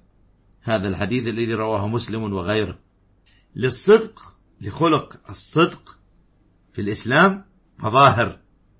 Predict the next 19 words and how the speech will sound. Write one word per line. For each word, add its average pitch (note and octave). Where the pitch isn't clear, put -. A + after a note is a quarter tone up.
ينبغي C#3+
على B2
المسلم C#3+
أن C3
يتحلى A#2+
بها. F2
من G2
هذه D#3+
المظاهر F3
صدق -
الحديث، C#3+
المسلم A2+
إذا F#2+
حدث D3+
لا C#3
يحدث D3
بغير A#2+
الحق A2+
والصدق. G#2